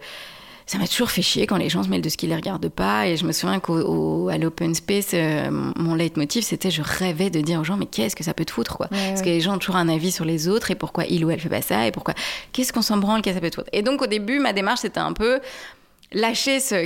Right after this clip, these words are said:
Speaker 1: qu'est-ce que ça peut te foutre » que je pouvais pas dire au bureau, que je pouvais pas toujours dire avec mes amis, parce qu'en plus, trente ans, tu sais, c'est l'âge où, où, euh, où on va te dire, euh, « Ah, mais oui, mais il faudrait peut-être te caser, il faudrait peut-être machin. » Et, euh, et voilà, donc ça m'énervait toujours quand on jugeait les autres, ça m'énervait globalement les inju-, les injustices, et,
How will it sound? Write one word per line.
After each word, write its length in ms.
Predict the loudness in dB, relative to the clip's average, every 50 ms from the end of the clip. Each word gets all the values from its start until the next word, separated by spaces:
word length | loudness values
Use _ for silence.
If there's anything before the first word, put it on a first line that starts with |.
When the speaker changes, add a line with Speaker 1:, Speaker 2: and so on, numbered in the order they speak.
| 0 -2
Speaker 1:
qu'est-ce 200 | -2 -2 -2 -2
que 80 | -2
ça 140 | -2 -2 0
peut 120 | 0 -2
te 100 | -2 -2
foutre » 320 | -2 -2 -2 -4 -4 -4 -4
que 80 | -4
je 80 | -4 -2
pouvais 200 | -2 -2 -2 0
pas 160 | 0 0 0
dire 180 | 0 0 0 0
au 80 | 0
bureau, 380 | 0 0 0 2 2 2 0 0
que 100 | -2 -6
je 80 | -8 -6
pouvais 160 | -4 -4 -2
pas 160 | -2 -2 -2
toujours 300 | -4 -4 -4 -4 -2 -2
dire 160 | -2 0 0
avec 180 | 0 0 0 -2
mes 160 | -2 0 0
amis, 200 | 0 0 0 0
parce 100 | -2 -2
qu'en 100 | -4 -4
plus, 300 | -4 -4 -4 -6 -4 -4
trente 240 | -4 -4 -2 -2 -2
ans, 80 | -2
tu 60 | -2 -2
sais, 100 | -2 -2
c'est 120 | -2 0
l'âge 300 | 0 0 0 0 0 0
où, 240 | 0 0 0 -2 -2 -6 -8 -10 -10 -10 -12 -12 -8 -6
où, 240 | -4 -2 -2 0
euh, 300 | -2 -2 -2 -4 -4 -4 -4
où 120 | -4 -4
on 60 | -4
va 140 | -4 -4 -6
te 120 | -6 -6 -6
dire, 300 | -6 -4 -4 -4 -4 -4
euh, « 180 | -4 -4 -4 -6 -6
Ah, 120 | -4 -4 -2
mais 180 | -2 -2 -2
oui, 220 | 0 0 2 2 2
mais 100 | 2 0 -2
il 60 | -4
faudrait 360 | -6 -6 -8 -8 -6 -8 -8
peut-être 200 | -8 -10 -10 -10
te 80 | -10 -8
caser, 340 | -6 -6 -6 -4 -2 -2 -2
il 60 | -2
faudrait 180 | -2 -6 -8 -8
peut-être 200 | -8 -10 -10 -10
machin. » 320 | -10 -10 -8 -6 -6 -6 -6 -8 -12 -14 -14 -14 -16 -10 -4
Et, 340 | 0 2 2 2 2 2 2
euh, 560 | 2 2 2 2 2 2 2 2 0 0 -2 -4 -4 -2 0
et 60 | 2
voilà, 200 | 2 2 2 2
donc 140 | 0 0 0
ça 100 | 0 0
m'énervait 320 | 2 2 2 2 2 2
toujours 260 | 0 0 -2 -2 0
quand 220 | 0 -2 -2 0 -2
on 80 | -2
jugeait 260 | 0 0 0 0 2
les 240 | 2 2 0 0 2
autres, 320 | 2 2 2 2 0 -2 -2
ça 120 | -2 -2
m'énervait 480 | 0 0 2 2 0 0 0 0 0 0
globalement 420 | 2 2 2 2 2 2 2 2
les 180 | 0 0 0 0
inju-, 200 | -2 -2 -2 -4 -4
les 220 | -2 -2 0 0
injustices, 580 | 0 0 0 -2 -4 -4 -2 -2 -4 -2 -2 -2
et, 220 | 0 0 0 -2